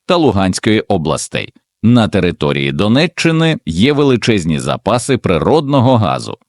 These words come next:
Дві тисячі тринадцять року Управління енергетичної інформації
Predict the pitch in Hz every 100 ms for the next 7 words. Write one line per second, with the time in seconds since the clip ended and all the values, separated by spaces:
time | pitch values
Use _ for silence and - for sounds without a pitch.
0 | - 90 98 95 127 156 - 180 156 110
1 | - 90 117 117 90 69 - 69 101 175
2 | 196 180 196 - 120 113 104 110 156 165
3 | - 131 123 107 113 - 98 - 98 95
4 | - 113 - 117 113 95 - - 85 69